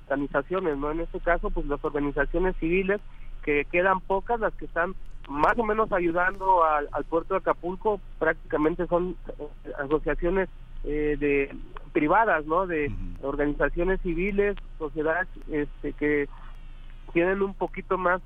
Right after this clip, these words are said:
Speaker 1: de mo-, de movilidad monetaria y son los que andan moviendo. En este caso, por ejemplo, hay una, eh, eh, de, de chef, que se organizaron para dar alimentos, o la misma, las mismas productoras de cerveza, de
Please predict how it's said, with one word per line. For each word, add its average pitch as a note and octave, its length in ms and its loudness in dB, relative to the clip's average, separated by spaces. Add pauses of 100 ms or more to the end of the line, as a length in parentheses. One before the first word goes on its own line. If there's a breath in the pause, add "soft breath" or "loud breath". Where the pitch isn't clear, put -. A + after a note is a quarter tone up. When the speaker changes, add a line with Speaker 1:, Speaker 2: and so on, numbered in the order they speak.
Speaker 1:
de F#3 80 -2
mo-, F3+ 240 -2
de D3 160 -2
movilidad C#3+ 560 2 (120)
monetaria E3+ 720 0 (380)
y C#3 60 -14
son F3 200 0
los F3+ 140 0
que - 120 -2
andan F3 280 2
moviendo. E3+ 360 2
En D3+ 100 0
este D#3 180 -6
caso, D#3+ 240 -2
por D3+ 140 -2
ejemplo, D3+ 340 0
hay D#3 100 2
una, D3+ 360 2 (360 loud breath)
eh, C3 380 -4
eh, C#3+ 440 0
de, C#3+ 600 2
de D3+ 100 2
chef, G#3 340 0 (460)
que D3 160 0
se D3+ 100 -2
organizaron D3+ 680 2
para C#3+ 300 2 (160)
dar D#3 240 2
alimentos, E3+ 880 2 (340)
o C#3 460 4 (120)
la D3 160 2
misma, D#3+ 560 2 (300)
las C#3 200 0
mismas E3 360 2
productoras D#3+ 640 2
de C#3+ 160 -2
cerveza, D3+ 560 0
de B2+ 220 -2